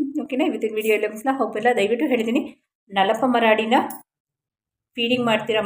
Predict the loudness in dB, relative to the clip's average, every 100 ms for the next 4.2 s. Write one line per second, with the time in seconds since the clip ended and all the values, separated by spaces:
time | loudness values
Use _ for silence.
0 | 2 4 2 0 -12 _ -20 -20 -20 -20
1 | -2 0 2 0 -2 -2 0 -2 -2 -4
2 | -8 -10 2 4 4 2 -2 -4 -4 -6
3 | -12 _ _ _ _ 0 4 8 6 6
4 | 4